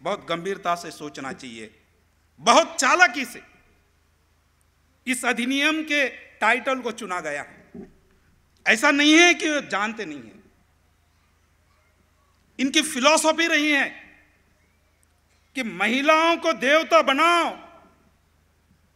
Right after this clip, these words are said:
और घर में जगह मत दे दो, उनको मां का सम्मान, गाने लिखो उनके ऊपर,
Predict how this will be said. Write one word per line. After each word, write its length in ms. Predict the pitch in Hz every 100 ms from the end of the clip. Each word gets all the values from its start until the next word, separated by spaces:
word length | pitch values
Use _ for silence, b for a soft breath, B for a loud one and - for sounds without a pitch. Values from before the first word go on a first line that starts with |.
| _ _ _ -
और 260 | 175 180
घर 240 | 131 165 208
में 180 | 208 156
जगह 240 | 180 208
मत 160 | 220 226
दे 200 | 220 254
दो, 180 | 254 226 - - - _ _ _ _ _ _ _ _ _ _ _ _ _ _ _ _ _ _ _ _ -
उनको 300 | 277 294 320
मां 360 | 233 226 302 330
का 140 | 302
सम्मान, 680 | 269 262 262 262 311 320 247
गाने 400 | 220 240 294 330
लिखो 260 | 320 285
उनके 320 | 330 320 311 320
ऊपर, 560 | 320 320 262 - -